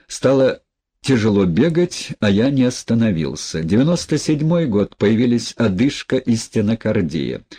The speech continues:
Однако особого беспокойства не испытывал, гимнастика с гантелями и ходьба пока остались.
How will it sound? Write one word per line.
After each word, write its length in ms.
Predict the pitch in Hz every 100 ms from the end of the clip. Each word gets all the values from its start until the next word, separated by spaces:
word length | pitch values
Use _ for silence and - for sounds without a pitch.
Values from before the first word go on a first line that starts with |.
| - - -
Однако 480 | - 110 127 131 131
особого 640 | - 117 - 120 107 110
беспокойства 880 | 104 95 113 - 101 104 92 - -
не 220 | 92 87
испытывал, 680 | 82 - - 139 160 160 165
гимнастика 840 | 143 92 104 98 101 - - - 92
с 100 | 82
гантелями 760 | 85 87 82 113 170 170 165
и 260 | 165 - 117
ходьба 480 | - 92 82 80 160
пока 420 | - 95 104 127
остались. 920 | - 131 - - 92 82 67 - -